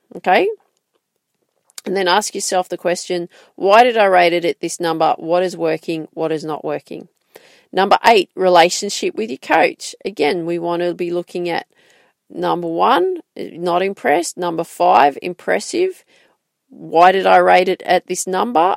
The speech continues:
And then what is working? What is not working? Okay, you can see that we're, what we're, what we're doing here is we're evaluating. Okay.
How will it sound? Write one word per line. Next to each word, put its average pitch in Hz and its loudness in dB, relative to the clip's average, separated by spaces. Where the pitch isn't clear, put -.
And 175 -6
then 175 -4
what 175 -2
is 170 -2
working? 196 -2
What 165 -4
is 165 -8
not 170 -8
working? 151 -8
Okay, - -4
you - -8
can 196 -6
see 220 -2
that 208 -2
we're, 185 -2
what 180 -2
we're, 220 2
what 233 4
we're 240 2
doing 226 -4
here 214 -4
is 190 -8
we're 180 -2
evaluating. 170 -2
Okay. 240 -4